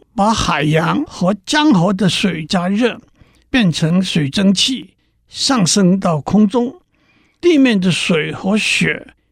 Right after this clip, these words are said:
也会经由升华作用，sublimation，直接从固态变成气态。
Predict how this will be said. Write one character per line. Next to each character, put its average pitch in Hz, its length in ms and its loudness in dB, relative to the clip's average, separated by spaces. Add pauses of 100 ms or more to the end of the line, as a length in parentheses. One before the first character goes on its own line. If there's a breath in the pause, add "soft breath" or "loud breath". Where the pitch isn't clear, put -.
(100)
也 165 220 0
会 208 200 0
经 240 320 2
由 180 320 0
升 262 400 0
华 170 380 0
作 170 240 0
用， 214 300 0 (240)
sublimation， 196 1400 0 (220)
直 185 240 2
接 190 220 2
从 185 320 2
固 220 220 0
态 165 440 -4
变 208 220 0
成 156 360 -2
气 214 280 0
态。 254 340 -8